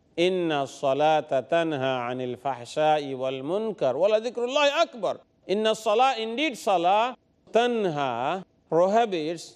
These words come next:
আনিল ফাহশাই ওয়াল মুনকার, all the evil and bad thing।" যত খারাপ জিনিস আছে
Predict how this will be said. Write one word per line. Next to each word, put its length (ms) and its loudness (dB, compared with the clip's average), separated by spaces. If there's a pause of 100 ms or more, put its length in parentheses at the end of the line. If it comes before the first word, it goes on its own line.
(140)
আনিল 280 -6
ফাহশাই 760 -2
ওয়াল 280 2
মুনকার, 420 -2
all 120 -4
the 260 2
evil 400 0
and 260 2
bad 0 -
thing।" 520 0
যত 300 -4
খারাপ 340 2
জিনিস 340 -6
আছে 400 -10